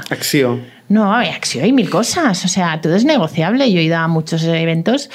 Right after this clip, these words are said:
Speaker 2: donde he tenido stand o algo y no he pagado. Pero yo lo negocio todo. Al final,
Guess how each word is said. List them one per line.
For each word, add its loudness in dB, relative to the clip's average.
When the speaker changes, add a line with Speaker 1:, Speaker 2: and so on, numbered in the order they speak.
Speaker 2:
donde 2
he -4
tenido -2
stand -2
o 0
algo 0
y 2
no 2
he -4
pagado. -2
Pero 0
yo 0
lo 0
negocio 0
todo. -2
Al -6
final, -2